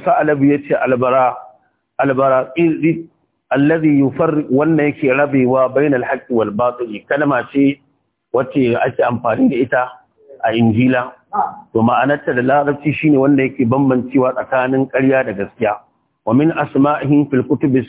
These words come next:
salifa mazun mazun. Wa ma'ana, wa ma'anarsa shine tayyib wa tayyib. Sannan wa jama-, wa jamma tsaya, da jamma tsaya, wal khatim wal hatim. Khatim cikamakin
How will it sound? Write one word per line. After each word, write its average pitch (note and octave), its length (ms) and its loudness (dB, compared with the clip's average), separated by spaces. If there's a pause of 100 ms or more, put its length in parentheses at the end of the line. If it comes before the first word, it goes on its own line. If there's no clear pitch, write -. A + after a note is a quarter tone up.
salifa C#3 600 0 (500)
mazun C#3 640 0
mazun. A#2 540 0
Wa A#2 100 -2
ma'ana, C3+ 640 0
wa C3 160 -2
ma'anarsa C3 440 -4
shine C3 340 0 (100)
tayyib D#3 380 2 (540)
wa A2 120 -2
tayyib. C3 460 -2 (540)
Sannan D3+ 600 2 (480)
wa B2 160 2
jama-, C#3 560 2 (500)
wa A#2+ 120 2
jamma D3 500 2
tsaya, C#3+ 460 2 (800)
da A#2 260 4
jamma D3+ 380 0
tsaya, C3 360 0
wal A#2+ 220 0 (100)
khatim D#3 640 0
wal A#2+ 180 2
hatim. A#2+ 500 -2 (120)
Khatim D#3 440 0
cikamakin B2+ 540 0